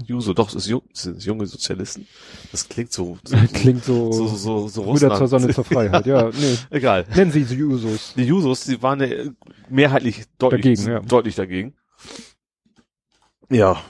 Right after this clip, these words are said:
Speaker 1: haben dann doch noch zugestimmt. Also zumindest, obwohl das eben nicht keine Zustimmung zu einer GroKo war, sondern
Speaker 2: Hm.
Speaker 1: Zustimmung von,
Speaker 2: Hm.
Speaker 1: redet mal und guck, was ihr da macht. So.
Speaker 2: Ja.
Speaker 1: Äh, ja, bin ich mal gespannt.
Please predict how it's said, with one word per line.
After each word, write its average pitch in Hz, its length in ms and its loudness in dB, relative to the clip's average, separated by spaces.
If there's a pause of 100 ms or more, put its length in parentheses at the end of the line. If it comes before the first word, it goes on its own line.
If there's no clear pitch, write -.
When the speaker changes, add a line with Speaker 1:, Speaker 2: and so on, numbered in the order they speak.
(340)
Speaker 1:
haben 110 220 -4
dann 110 140 2
doch 120 220 0
noch 123 160 -6
zugestimmt. 147 680 -6 (120)
Also 98 240 -6
zumindest, 107 380 -10
obwohl 113 220 -2
das 120 160 4
eben 120 180 2
nicht 123 200 -2
keine 110 200 2
Zustimmung 113 400 -10
zu - 160 -8
einer 95 120 -4
GroKo 135 360 -4
war, 147 180 0
sondern 127 200 -2
Speaker 2:
Hm. 127 60 -2
Speaker 1:
Zustimmung 120 440 -6
von, 120 280 -6
Speaker 2:
Hm. 120 60 -18 (340)
Speaker 1:
redet 151 260 4
mal 156 160 4
und 143 80 -2
guck, 143 140 -2
was 131 120 0
ihr 127 80 0
da 117 80 4
macht. 110 260 -6
So. 87 360 -8
Speaker 2:
Ja. 135 180 6 (1400)
Speaker 1:
Äh, 107 80 -2 (320)
ja, 85 160 2 (640)
bin 98 100 -8
ich 98 100 -12
mal 101 140 -6
gespannt. 95 480 -8